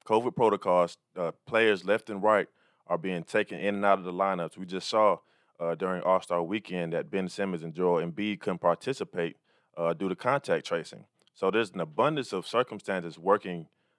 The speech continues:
uh, in a different direction for these coaches as well as these players. And I just think those two are the clear-cut, for me, are the clear-cut favorites to win the award. If I had to pick one right now, I would probably go with, um, uh, Quinn Snyder.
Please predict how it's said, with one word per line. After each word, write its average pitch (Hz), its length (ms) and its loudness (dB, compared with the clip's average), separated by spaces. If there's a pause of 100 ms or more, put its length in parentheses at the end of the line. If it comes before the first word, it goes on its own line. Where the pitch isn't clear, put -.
(160)
uh, 85 200 -2
in 104 120 -4
a 95 40 -2
different 98 320 -2
direction 92 460 2
for 92 140 -4
these 87 120 -6
coaches 92 360 -2
as 87 140 -4
well 101 160 2
as 98 60 -2
these 87 140 -8
players. 110 420 0
And 87 80 -4
I 95 60 2
just 98 240 -10
think 92 220 -4 (380)
those 131 340 4
two 147 380 -2 (300)
are 87 240 4
the 85 160 -8
clear-cut, 113 640 0 (200)
for 135 160 4
me, 123 320 -2 (160)
are 90 120 2
the 85 80 -2
clear-cut 101 600 2
favorites 98 420 2
to - 100 -10
win 101 240 -2
the 104 80 0
award. 98 320 4
If 87 100 -8
I 95 80 4
had 98 260 0
to 87 60 -8
pick - 280 -6
one 101 240 0 (340)
right 95 180 4
now, 95 260 4
I 80 80 6
would 92 160 2
probably 90 420 2
go 90 240 4
with, 82 500 -2
um, 76 520 -8 (340)
uh, 69 580 -6
Quinn 101 240 -2
Snyder. 82 420 -4